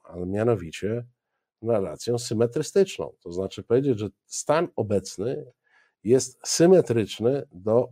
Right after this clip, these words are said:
Polski w ruinie sprzed dwa tysiące, e, piętnastego,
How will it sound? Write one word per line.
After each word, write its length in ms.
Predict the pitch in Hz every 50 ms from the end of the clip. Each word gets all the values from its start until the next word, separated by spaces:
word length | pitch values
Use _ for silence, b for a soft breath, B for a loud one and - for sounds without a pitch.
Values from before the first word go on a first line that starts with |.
| _
Polski 420 | - 110 104 107 - - - 120 107
w 60 | 101
ruinie 540 | 104 104 104 95 87 82 87 95 107 120 113
sprzed 440 | 120 - - - 104 104 107 98 87
dwa 220 | 82 95 92 92
tysiące, 720 | - - 98 - - 87 82 80 - - - 95 101 113 120 120 _ b b b b b b b b b b b b
e, 1040 | - 92 101 101 104 104 107 107 110 113 110 113 113 113 113 117 120 120 123 123 120 123 -
piętnastego, 1120 | - 131 131 - 127 120 117 - - - 98 90 78 80 101 101 104 113 117 123 120 120